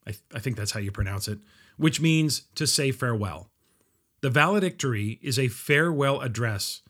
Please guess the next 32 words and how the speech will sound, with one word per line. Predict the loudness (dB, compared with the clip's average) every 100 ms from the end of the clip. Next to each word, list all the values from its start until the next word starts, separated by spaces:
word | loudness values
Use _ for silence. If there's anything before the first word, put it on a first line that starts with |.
| _
made | 0 4 4
by | 2 0
the | 0
person | 0 -2 0 -2
chosen | -2 0 2 2 2 0
by | 2 0
the | 0
graduating | 0 0 0 0 0
class | -2 -4 -4 -4
to | -4
speak | -4 -2 -4 -4 -6
on | -4
their | -2 -4
behalf. | -4 -6 -10 -12 -18 _ _ _ _ _
How | -12 -4 2 4
it | 2
became | 2 0 2 0 2
about | 0 0 -2
G | -2 -4
P | -2 -2 -2
A | -2 -2
or |
class | -4 -2 -2 -2 -4
rank | -4 -6 -8 -20 -20 _
is | -4
beyond | -2 -2 -2 -4
me. | -6 -10 -16 _ _ _ _ _ _ _ _ _ _ _ -8
Why | 0 4
do | 4
parents | 2 2 2 0
push | 0 0 2
this? | 2 0 -2